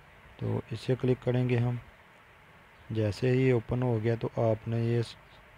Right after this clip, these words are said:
three dot जो तीन लाइनें नज़र आ रही हैं इसे click करना है। इसे click करने के बाद नीचे option आ रहा है setting का,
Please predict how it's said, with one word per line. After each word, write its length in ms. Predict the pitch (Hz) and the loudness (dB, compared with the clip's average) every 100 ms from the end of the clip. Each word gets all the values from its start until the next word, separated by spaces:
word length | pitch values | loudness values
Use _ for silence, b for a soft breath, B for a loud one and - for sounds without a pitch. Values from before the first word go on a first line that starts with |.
| - - - - | -20 -20 -20 -4
three 220 | 113 120 | 4 4
dot 340 | 113 110 110 107 | 6 6 4 0
जो 100 | 110 - | -4 -2
तीन 240 | 113 113 | -2 0
लाइनें 360 | 110 110 120 123 | 0 0 0 0
नज़र 300 | 120 107 110 | 0 0 0
आ 160 | 104 | 0
रही 180 | 107 110 | -2 -2
हैं 100 | 117 - | -4 -4
इसे 260 | 117 - 117 117 - | -8 -4 -2 -2 -4
click 220 | 110 110 - | -4 -4 -4
करना 240 | 104 98 92 | -6 -4 -2
है। 200 | 98 98 - B B B - - - - - - - | -4 -6 -14 B B B -20 -20 -20 -20 -20 -20 -12
इसे 220 | 113 - | -6 -4
click 260 | 120 123 120 | -2 -2 -2
करने 300 | - 117 117 | -2 -2 -2
के 120 | 113 113 | -2 -2
बाद 380 | 110 110 117 113 | 2 4 2 0
नीचे 440 | 113 110 101 - 120 | -2 -2 -2 -2 0
option 440 | 110 101 - 117 | 0 -4 -4 -4
आ 240 | 117 117 107 | -2 0 0
रहा 300 | 107 101 104 | 0 0 0
है 260 | 107 120 - - - - - - - - - - - - - - - - | 2 0 -4 -16 -20 -20 -20 -20 -20 -20 -20 -20 -20 -20 -20 -20 -20 -18
setting 560 | - 120 113 - 123 113 | -6 0 0 2 0 2
का, 200 | - | 0